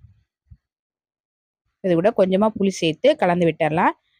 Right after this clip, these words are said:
சட்னிக்கு தேவையான அளவு உப்பு சேர்த்துக்கலாம். உப்பு சேர்த்து கலந்து விட்டுட்டு அடுப்பை மிதமான தீயில வச்சு மூடி போட்டு ஒரு கால் மணி நேரத்துக்கு நூக்களை நல்லா வேக வச்சிடலாம். இப்போ ஒரு கால் மணி நேரமா நூக்கள் நல்லா வெந்துருச்சு.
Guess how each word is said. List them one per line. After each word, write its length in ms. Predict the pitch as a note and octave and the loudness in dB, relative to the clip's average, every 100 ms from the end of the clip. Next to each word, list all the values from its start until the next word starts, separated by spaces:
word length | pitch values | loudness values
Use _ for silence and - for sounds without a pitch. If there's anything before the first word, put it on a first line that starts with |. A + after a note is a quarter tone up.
| _ | _
சட்னிக்கு 420 | - F#3+ G#3 G#3 | -4 -2 -2 -4
தேவையான 400 | G3+ F3+ F3+ G3 | -2 0 0 0
அளவு 160 | F3 F#3+ | 0 0
உப்பு 200 | G#3 - | 0 -4
சேர்த்துக்கலாம். 560 | G#3 E3 - D#3+ F3+ D4+ C4+ | -4 -6 -4 -4 -2 -2 -4
உப்பு 220 | G3 G3+ | -6 -6
சேர்த்து 340 | - D#3+ - C4 | -4 -6 -2 -2
கலந்து 320 | - F#3 F3 | 0 -2 0
விட்டுட்டு 340 | E3 D#3+ D3+ C4+ F#4 _ - _ | -2 -4 -2 -2 -2 _ -20 _
அடுப்பை 280 | F#3 G#3+ A3+ | -4 0 0
மிதமான 420 | G3 F#3 F#3+ G3 | 2 0 0 -2
தீயில 240 | - E3+ | -2 -2
வச்சு 220 | D3 - C#4 | -2 -2 2
மூடி 280 | B3+ G3+ A3+ | 2 4 0
போட்டு 340 | - D3+ F#3+ D#4 - _ _ F#3 | -2 -4 0 -2 -2 _ _ -2
ஒரு 140 | G3 | -2
கால் 280 | - G3 A#3+ | 0 2 4
மணி 180 | B3+ G3 | 2 2
நேரத்துக்கு 460 | E3+ D#3+ D3 G#3 F4+ B4 _ _ _ - | -2 -4 -6 -2 -2 -4 _ _ _ -4
நூக்களை 360 | G3+ F#3 F3 C#4 | -4 0 2 2
நல்லா 220 | G#3+ F3+ | 2 2
வேக 200 | E3 D3+ | 0 0
வச்சிடலாம். 500 | D3+ - D3 F3+ D4+ - _ _ _ _ _ _ _ _ _ _ _ _ _ _ _ _ _ - _ _ | -2 -4 -4 -2 -2 -6 _ _ _ _ _ _ _ _ _ _ _ _ _ _ _ _ _ -20 _ _
இப்போ 180 | - | -2
ஒரு 160 | F#3+ F#3 | 0 0
கால் 220 | F#3+ F3+ | 0 0
மணி 160 | G#3 F#3 | 0 0
நேரமா 300 | D#3+ D#3 G3+ | 0 0 0
நூக்கள் 360 | E4 G#3+ G#3 F#3+ | 2 2 0 0
நல்லா 160 | D#3+ F3 | 0 0
வெந்துருச்சு. 580 | E3 D#3+ D#3 - - | -2 -4 -6 -6 -4